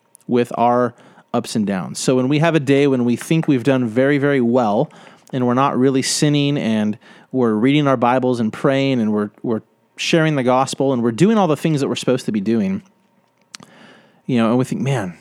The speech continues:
that's so cool. God's gotta be really happy with me right now." And then the next day, you wake up and you sin and you have a terrible day and you don't share the gospel with anybody and you don't have devotions and you just have the worst day. And you're like, "Oh, man."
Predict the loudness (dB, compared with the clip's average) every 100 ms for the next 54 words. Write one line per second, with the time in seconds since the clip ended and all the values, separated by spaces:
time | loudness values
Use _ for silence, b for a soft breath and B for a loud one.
0 | B -20 -16 -14 -4 -2 0 0 0 0
1 | 0 0 0 0 0 0 0 0 -2 -2
2 | 0 -2 -4 -6 -6 -8 -10 -12 B B
3 | B B B 2 4 4 2 0 0 2
4 | 2 0 B B B B -4 0 2 2
5 | 2 2 0 0 0 -4 -6 -4 0 2
6 | 2 0 -2 -2 0 -2 -2 -2 -2 0
7 | 2 2 2 2 2 0 0 -2 -2 0
8 | 0 0 0 0 -2 0 -2 0 2 2
9 | 0 0 0 0 -2 -2 -4 -2 0 0
10 | -2 -2 -2 -4 B B B B -4 -2
11 | 0 -2 -2 -2 -2 -2 -2 -2 -4 -4
12 | -2 -6 b b b b b _ _ -8
13 | -4 -4 -4 -4 -4 -2 -2 0 -2